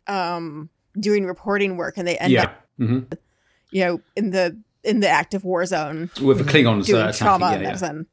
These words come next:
Speaker 2: Mm-hmm.
Speaker 1: Uh, that one, that, you know, that would be, I think, the point where it'd be really interesting to dive into, like, you know, Jake thinking, you know, in relationship to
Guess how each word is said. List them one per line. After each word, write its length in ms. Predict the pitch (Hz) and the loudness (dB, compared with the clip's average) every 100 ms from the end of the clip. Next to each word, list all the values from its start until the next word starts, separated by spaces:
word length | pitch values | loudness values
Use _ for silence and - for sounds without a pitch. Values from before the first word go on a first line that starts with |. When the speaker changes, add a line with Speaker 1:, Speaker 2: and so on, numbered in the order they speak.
| _ | _
Speaker 2:
Mm-hmm. 180 | 113 123 120 _ _ _ _ - | -4 -4 -6 _ _ _ _ -18
Speaker 1:
Uh, 40 | - - 208 | -16 -16 -12
that 300 | 180 208 233 | -2 -2 0
one, 300 | 262 247 220 208 | 0 0 0 -2
that, 400 | 185 214 - _ _ _ _ _ _ | 2 2 2 _ _ _ _ _ _
you 180 | 233 202 | 0 2
know, 80 | 180 | 4
that 200 | 233 277 | 4 4
would 140 | 294 | 2
be, 140 | 226 208 | 2 2
I 60 | |
think, 220 | 202 214 202 | 2 0 -2
the 60 | |
point 300 | - 220 208 | -4 -2 -2
where 120 | 202 196 | 0 -2
it'd 80 | |
be 120 | 202 190 | -2 -2
really 300 | 202 208 185 | 0 0 0
interesting 380 | 208 196 190 190 | -2 -2 -4 -6
to 60 | |
dive 380 | 180 185 170 185 | -4 0 2 0
into, 720 | 180 185 - 185 170 170 165 - | -4 -6 -4 -2 0 -2 -4 -2
like, 400 | 196 160 - - _ _ _ _ | -2 -2 -6 -18 _ _ _ _
you 120 | 214 185 | 0 0
know, 200 | 170 - _ _ _ _ - 208 | 0 -4 _ _ _ _ -8 -4
Jake 380 | 208 202 - _ | 0 0 -2 _
thinking, 240 | - 220 202 - _ _ _ _ _ - _ - | -6 -4 -4 -8 _ _ _ _ _ -20 _ -8
you 100 | 202 | -4
know, 120 | 156 | -2
in 200 | 208 208 | 0 0
relationship 800 | 190 180 196 196 190 202 180 - | -2 -2 -4 -4 -4 -4 -4 -4
to 520 | 190 170 160 156 | -2 -2 -2 -6